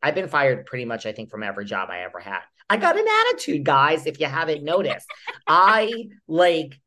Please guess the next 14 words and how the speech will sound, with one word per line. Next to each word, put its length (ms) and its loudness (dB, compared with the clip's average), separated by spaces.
am 180 2
very 680 -2
humble 840 0
socially, 840 -2
but 260 4
not 400 2
with 260 0
work. 500 -2
Like, 200 -2
I 200 0
know 240 2
what 180 -2
I'm 180 -8
doing. 480 -10